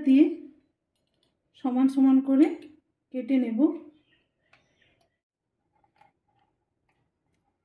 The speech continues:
বন্ধুরা, এখানে যে পনিরের টুকরোগুলো দেখছেন, আটার যে কোটটা করে রেখেছিলাম তার ভেতরে দিয়ে একটা একটা করে মুড়ে নিয়েছি। এইভাবে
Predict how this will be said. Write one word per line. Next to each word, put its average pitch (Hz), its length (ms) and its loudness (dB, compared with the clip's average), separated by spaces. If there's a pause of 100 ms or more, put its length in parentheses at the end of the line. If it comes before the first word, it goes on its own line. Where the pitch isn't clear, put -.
(720)
বন্ধুরা, 254 560 -4 (560)
এখানে 240 360 -6
যে 285 60 -2 (120)
পনিরের 269 440 -2
টুকরোগুলো 285 480 -2 (120)
দেখছেন, 254 380 -2 (680)
আটার 214 420 -10
যে 302 60 -2 (160)
কোটটা 254 360 -4
করে 262 240 0
রেখেছিলাম 254 480 -4 (320)
তার 240 160 -12 (100)
ভেতরে 247 420 -4
দিয়ে 339 140 -4 (100)
একটা - 240 -10
একটা 254 220 -8
করে 285 160 -4 (120)
মুড়ে 233 280 -2
নিয়েছি। 190 360 -10 (720)
এইভাবে 285 380 -6